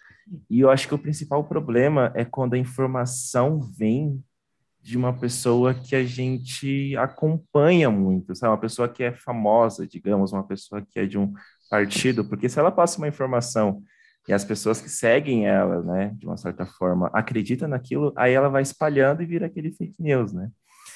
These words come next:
Mas eu acho que é isso mesmo que o Chão <laughs> mencionou. Eu acho que tem muitas pessoas que, eh, passam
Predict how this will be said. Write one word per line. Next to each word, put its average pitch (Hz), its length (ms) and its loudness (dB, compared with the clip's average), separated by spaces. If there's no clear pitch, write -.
Mas 139 180 4
eu 156 80 6
acho 160 240 2
que 165 1000 -4
é 139 100 0
isso - 220 0
mesmo 156 200 -2
que - 80 -14
o 139 40 -8
Chão 139 420 4
<laughs> - 20 -8
mencionou. 127 840 0
Eu 101 80 0
acho 104 180 -6
que - 80 -16
tem 123 140 -8
muitas 127 260 -6
pessoas 120 480 -4
que, 107 300 -6
eh, 101 220 2
passam 117 520 0